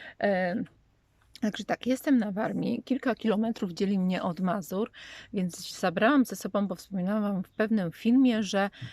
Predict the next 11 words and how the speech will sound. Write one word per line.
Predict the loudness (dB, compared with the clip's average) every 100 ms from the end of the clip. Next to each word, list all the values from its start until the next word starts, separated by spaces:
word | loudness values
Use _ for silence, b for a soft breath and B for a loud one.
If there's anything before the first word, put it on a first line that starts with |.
| B
e, | -4 -2 -2
ch-, | -6 -10 -8 -8 -8
bardzo | -6 0 0 0 -4
chciałabym | -4 -4
przeczytać | -4 -8 -8 -6 -6 -10 _
książkę, | 0 0 2 -2
która | -4 -2 0 0
jest | 0 -4 -6
związana | -6 -4 -2 -4
z | -4
terenem, | -2 -2 -2 -4